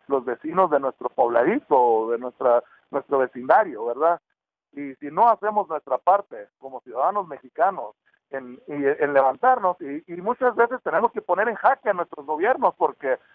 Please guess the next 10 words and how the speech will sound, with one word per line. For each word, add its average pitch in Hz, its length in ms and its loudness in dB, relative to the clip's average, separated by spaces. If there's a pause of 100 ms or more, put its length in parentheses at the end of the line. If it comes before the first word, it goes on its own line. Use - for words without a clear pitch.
(120)
pues, 139 240 -2
muchos, 180 400 2 (260)
desgraciadamente, 180 880 2
están 160 240 -4
por 185 140 -6
el 147 100 -6
poder 131 420 -4
o 196 80 2
por 131 180 -6
la, 120 140 -4